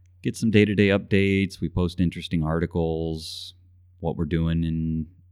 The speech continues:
in the woods, in the off season, target shooting, that sort of stuff. So that's a good way to keep up to date.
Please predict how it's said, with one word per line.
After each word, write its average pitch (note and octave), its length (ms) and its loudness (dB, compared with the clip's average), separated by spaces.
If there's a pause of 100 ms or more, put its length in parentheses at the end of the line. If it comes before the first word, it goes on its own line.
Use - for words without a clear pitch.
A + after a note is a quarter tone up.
(360)
in G#2 120 2
the F#2+ 80 4
woods, F#2 920 0 (420)
in F#2 100 -2
the F2 120 2
off F2 220 0
season, E2+ 840 0 (460)
target F2 320 -2
shooting, E2 680 -2
that D#2+ 200 -8
sort D#2 160 -12
of D#2+ 60 -14
stuff. D#2 320 -8
So D2 280 -10 (1700)
that's - 140 -18
a C2+ 40 -6
good D2+ 180 -4
way D2 200 -4
to D2 560 -6
keep C3+ 220 -4
up C3 140 -2
to A2 80 -2
date. G#2 360 0